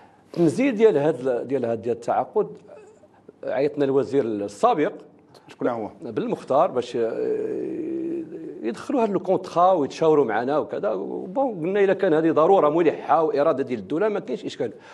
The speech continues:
Speaker 1: ولكن ورونا الكونترا باش نديروا فيها اللمسه الاجتماعيه ونضمنوا على الاقل المسار المهني ديال، ديال هذوك الشباب ون-، ن-، الحق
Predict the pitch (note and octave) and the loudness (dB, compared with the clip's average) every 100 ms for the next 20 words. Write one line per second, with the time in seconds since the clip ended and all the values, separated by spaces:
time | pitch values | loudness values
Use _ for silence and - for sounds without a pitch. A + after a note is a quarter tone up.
0 | - C#3+ C#3+ D#3+ E3+ A3+ A#3 G3 D#3+ D3 | 0 2 4 4 4 4 4 2 2 0
1 | - F#3+ E3+ D#3+ C#3+ E3 F#3 D3 D#3 D#3 | 2 0 2 0 0 2 2 2 2 0
2 | F3 A#2+ - C#3+ D3+ A2+ C#3+ G3+ - - | -2 -2 -2 2 2 2 0 -2 -6 -20
3 | - - - D3+ F3+ E3+ D3+ C#3 C3+ B2+ | -18 -18 -4 2 4 4 4 2 0 -2
4 | C3+ C3 G#3 F#3 F3 G3+ A3 E3+ - F#3 | -2 2 4 4 6 4 2 -2 2 0
5 | G3 G#3+ - - - - - D3 E3 D#3+ | 0 -10 -16 -20 -20 -14 -2 2 2 4
6 | G3+ D#3+ F3 E3 D#3+ E3+ F#3 C3+ D3 C3 | 2 4 2 2 2 2 0 0 0 0
7 | A#2 C3+ B2 C3 - - B2 E3 G3+ G3 | -2 -2 -4 -4 -8 -6 0 2 4 2
8 | B2+ B2 B2 B2+ B2+ B2 B2 C#3 - C#3+ | -2 -4 -4 -6 -6 -6 -8 -8 -10 -12
9 | - C3+ - - | -12 -10 -10 -12